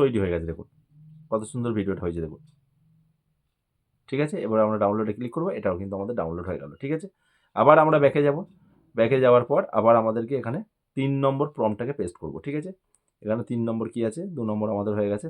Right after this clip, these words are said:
তিন নম্বরটা হচ্ছে এটা। আজ আমরা বলবো ঠিক সেই অদেখা সত্যের গল্প, ঠিক আছে? এখানে আমরা সিলেক্ট টেক্সটে করবো। এভাবে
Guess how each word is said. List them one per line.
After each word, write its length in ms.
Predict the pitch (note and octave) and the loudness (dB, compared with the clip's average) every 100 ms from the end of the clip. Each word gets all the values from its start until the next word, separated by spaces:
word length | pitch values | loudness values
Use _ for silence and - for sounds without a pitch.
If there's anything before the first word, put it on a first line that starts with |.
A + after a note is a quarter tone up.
| D#3+ | -8
তিন 120 | A2 G2+ | -4 -4
নম্বরটা 300 | G2 G2 F#2+ | -4 -6 -10
হচ্ছে 160 | F2 - - | -10 -12 -12
এটা। 140 | E2 - _ _ _ _ G2 | -12 -12 _ _ _ _ 0
আজ 80 | G#2 A2 | 2 2
আমরা 120 | A#2+ A#2+ | 2 0
বলবো 180 | A2 C3+ C#3+ | 0 -2 -4
ঠিক 120 | C3+ - | -12 -8
সেই 160 | - A#2 - | -4 -2 -2
অদেখা 260 | F#2 F2+ A2 - | -2 -2 -6 -8
সত্যের 300 | - - G2+ | -14 -8 -6
গল্প, 160 | D#2+ D2+ - | -6 -8 -12
ঠিক 100 | B2 | -10
আছে? 100 | C#3+ F3 - | -10 -10 -16
এখানে 160 | G#2+ G2+ | -12 -10
আমরা 120 | G#2 G#2 | -10 -10
সিলেক্ট 220 | - F#2 - | -12 -12 -8
টেক্সটে 240 | G2+ - A#2 | -8 -8 -10
করবো। 160 | A#2+ G#3 _ _ _ - | -10 -12 _ _ _ -8
এভাবে 280 | - C#3 D#3 | -2 2 6